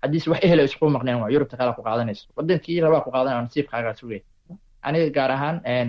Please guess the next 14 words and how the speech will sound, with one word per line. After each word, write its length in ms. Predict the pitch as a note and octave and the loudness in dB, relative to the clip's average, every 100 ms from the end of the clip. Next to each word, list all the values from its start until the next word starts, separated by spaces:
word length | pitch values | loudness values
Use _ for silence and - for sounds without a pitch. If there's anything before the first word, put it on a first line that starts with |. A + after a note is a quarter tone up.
| A#2+ | -2
waxaa 220 | C#3 C#3 D#3 | -2 0 -2
ii 60 | |
furan 340 | D3+ C3+ B2+ A#2 | -2 -4 -4 -4
family 260 | D3+ D3 B2+ | -2 0 -2
reunification 560 | B2+ B2+ A#2+ D#3+ D#3+ - | -4 -8 -4 -4 -2 -4
wax 60 | |
la 60 | C3+ | -2
yidhaahdo 300 | C3 C3+ F3+ - | -2 -2 -4 -6
oo 120 | B2+ B2+ | -4 0
waalidkayga 400 | C3+ C#3+ - B2+ | 2 2 -2 -8
aan 100 | B2+ | -6
waxay 200 | C3 A#2 A2+ | -6 -6 -6
joogaan 380 | A2+ A2+ G#2 - _ _ | -6 -4 -8 -10 _ _
Ingiriiska. 480 | C#3+ C3+ E3 E3 | -8 -2 -2 -2